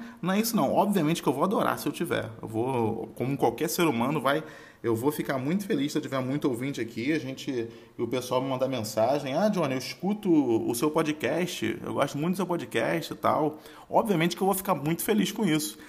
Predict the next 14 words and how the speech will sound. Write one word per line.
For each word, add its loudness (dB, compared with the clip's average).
Mas 2
que -6
meu 6
objetivo 0
no 4
podcast -2
não 4
foi 0
exatamente 0
esse, 0
quando -2
eu, -6
quando -6
eu 0